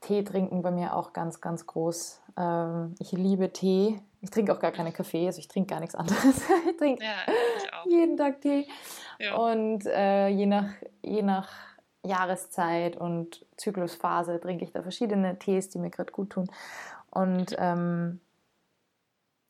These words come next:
Speaker 1: dann tue ich manchmal in der Früh dann auch noch meditieren oder Tagebuch schreiben. Und wenn ich das Gefühl habe, ich bin so gar nicht bei mir, dann hilft mir Atmen auch sehr.
Speaker 2: Mhm.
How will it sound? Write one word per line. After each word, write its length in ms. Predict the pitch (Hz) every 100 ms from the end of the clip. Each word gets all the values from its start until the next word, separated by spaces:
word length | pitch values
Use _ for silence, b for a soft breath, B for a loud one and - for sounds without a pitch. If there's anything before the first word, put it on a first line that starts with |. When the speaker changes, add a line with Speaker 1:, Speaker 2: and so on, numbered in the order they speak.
| - -
Speaker 1:
dann 240 | 185 185
tue 140 | 190 196
ich 60 |
manchmal 260 | 180 175 180
in 40 |
der 60 | 175
Früh 180 | 175 185
dann 140 | 208
auch 140 | - 170
noch 300 | 175 170 -
meditieren 640 | 175 170 - 190 185 180
oder 160 | - 175
Tagebuch 420 | 185 175 175 -
schreiben. 840 | - - 165 165 165 165 170 165 _ B B B B B B B B B B B _ _ _ _ -
Und 400 | 202 196 196 175
wenn 180 | 202
ich 120 | 220 208
das 140 | 226
Gefühl 180 | - 254
habe, 100 | 233
ich 80 | -
bin 120 | 220
so 160 | 208
gar 320 | 208 - 180 285
nicht 260 | 349 -
bei 120 | 254 262
mir, 320 | 262 277 285
dann 160 | 226
hilft 340 | 220 233 233 -
mir 200 | 202 -
Atmen 520 | 180 196 - 277 269
auch 180 | 247 240
sehr. 420 | - 247 269 370 - - - _ _ _ -
Speaker 2:
Mhm. 380 | 175 - 226